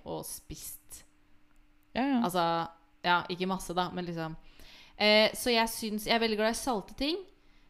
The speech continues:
Speaker 1: eh, og da liker jeg sånne, eh, salte pingvin, sånne derre lakris, eh, sånne, sånne derre som er sånn
Speaker 2: Ja, de runde.
Speaker 1: pingvingreier.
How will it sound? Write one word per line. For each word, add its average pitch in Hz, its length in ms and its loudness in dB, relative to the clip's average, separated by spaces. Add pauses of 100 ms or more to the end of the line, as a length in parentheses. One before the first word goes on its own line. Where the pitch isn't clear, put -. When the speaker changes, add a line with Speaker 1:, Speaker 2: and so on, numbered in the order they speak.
Speaker 1:
eh, 226 680 2
og 226 220 -2
da 226 280 4
liker 220 340 -2
jeg 214 40 -6
sånne, 208 440 -4
eh, 202 240 0
salte 208 480 -6
pingvin, 175 760 -4 (600)
sånne 214 260 4
derre 202 220 6 (420)
lakris, 202 680 -4
eh, 175 160 2 (260)
sånne, 208 460 -2
sånne 226 240 0
derre 220 200 0
som 233 180 -4
er 214 100 0
sånn 214 180 -4 (260)
Speaker 2:
Ja, 262 100 2
de 277 160 4
runde. 240 220 6
Speaker 1:
pingvingreier. 190 400 2